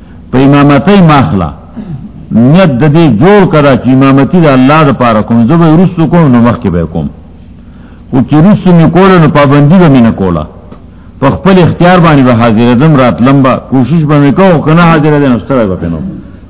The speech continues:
اوس به زه په ذمهوارۍ باندې حاضرېږم. ا، پابندي د وخت به کوم، نو د دې وخت د پابندۍ پیسې واخله. که په اذان یې، بیا صورت وکړي.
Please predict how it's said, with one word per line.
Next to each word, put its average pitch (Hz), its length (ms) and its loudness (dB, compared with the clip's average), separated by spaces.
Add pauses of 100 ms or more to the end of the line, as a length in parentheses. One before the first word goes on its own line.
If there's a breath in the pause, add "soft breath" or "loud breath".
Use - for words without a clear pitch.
اوس 185 260 0
به 165 120 0
زه 185 100 2
په 156 120 -2
ذمهوارۍ 147 600 2
باندې 127 260 2
حاضرېږم. 98 560 -2 (420 loud breath)
ا، 120 100 -2
پابندي 151 520 2
د 151 100 2 (100)
وخت - 160 -2
به 104 120 -2
کوم، 95 320 -2
نو 110 80 2
د 113 160 2
دې 131 100 2 (100)
وخت 180 180 0
د 127 60 0
پابندۍ 113 540 0 (100)
پیسې 95 240 -4
واخله. 85 360 -4
که 80 100 -10
په 95 120 -6
اذان 117 440 0
یې، 160 180 0 (480 loud breath)
بیا 123 180 2
صورت 131 360 0
وکړي. 95 360 0